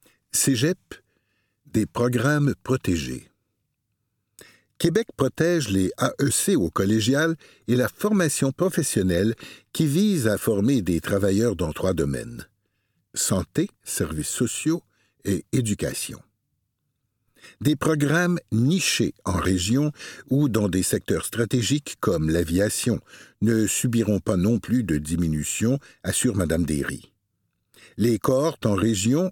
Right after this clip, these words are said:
vont toutes démarrer, assure-t-elle. En revanche,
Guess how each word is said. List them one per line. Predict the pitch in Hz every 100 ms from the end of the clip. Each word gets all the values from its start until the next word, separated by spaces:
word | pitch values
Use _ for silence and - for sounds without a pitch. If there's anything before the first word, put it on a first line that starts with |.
| -
vont | - 90 87 -
toutes | 202 226 101
démarrer, | 82 120 113 101 73 - - _ -
assure-t-elle. | - 85 - - - - - - _ _ _ _ _ _ _ _ - -
En | 85
revanche, | 98 170 92 - -